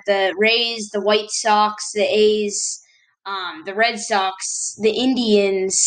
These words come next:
the Astros, the Yankees, the Blue Jays,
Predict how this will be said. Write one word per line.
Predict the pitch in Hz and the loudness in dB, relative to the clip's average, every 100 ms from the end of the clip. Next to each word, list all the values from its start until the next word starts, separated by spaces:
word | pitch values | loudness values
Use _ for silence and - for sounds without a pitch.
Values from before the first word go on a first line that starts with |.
| - - | 0 0
the | |
Astros, | 208 196 214 208 - 226 220 214 214 208 - - - _ _ _ _ - _ _ _ - - _ | 2 2 2 0 -2 0 2 4 4 2 0 -4 -12 _ _ _ _ -20 _ _ _ -20 -20 _
the | 202 208 202 202 185 226 | -6 -2 0 -2 -4 -2
Yankees, | 254 262 269 262 208 | -2 -2 -4 -4 -4
the | 214 | -4
Blue | 214 226 | -2 0
Jays, | 208 220 214 214 208 - - | 2 4 4 2 -2 -6 -8